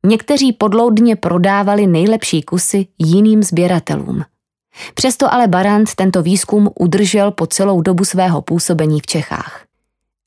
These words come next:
Dnes paleontologové zkoumají geologický profil svisle. Chronologicky vrstvu po vrstvě.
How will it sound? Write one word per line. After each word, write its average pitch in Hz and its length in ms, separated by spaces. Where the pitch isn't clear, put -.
Dnes 233 340
paleontologové 214 920
zkoumají 208 640
geologický 190 720
profil 170 420
svisle. - 540
Chronologicky 175 960
vrstvu 185 440
po 175 180
vrstvě. 160 460